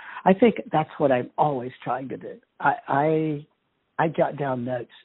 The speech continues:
everywhere I go. I, I've kept a journal most of my life. And, and it's all about finding clarity in, in, in what you're trying to, uh, grab a hold of and, and share and help other people grow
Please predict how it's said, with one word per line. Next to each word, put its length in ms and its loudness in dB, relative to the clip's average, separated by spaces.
everywhere 400 -2
I 80 -12
go. 340 -10
I, 200 -2
I've 100 -4
kept 200 4
a 40 2
journal 560 -2
most 340 -2
of 120 -4
my 200 -6
life. 340 -6
And, 220 6
and 120 8
it's 160 -2
all 180 8
about 320 4
finding 360 -4
clarity 580 -2
in, 280 -14
in, 240 -2
in 100 -2
what 240 6
you're 180 2
trying 460 2
to, 300 0
uh, 240 -4
grab 300 4
a 80 -2
hold 380 -2
of 280 -12
and, 240 -10
and 200 -8
share 400 4
and 100 -6
help 280 -4
other 320 0
people 420 -6
grow 360 -6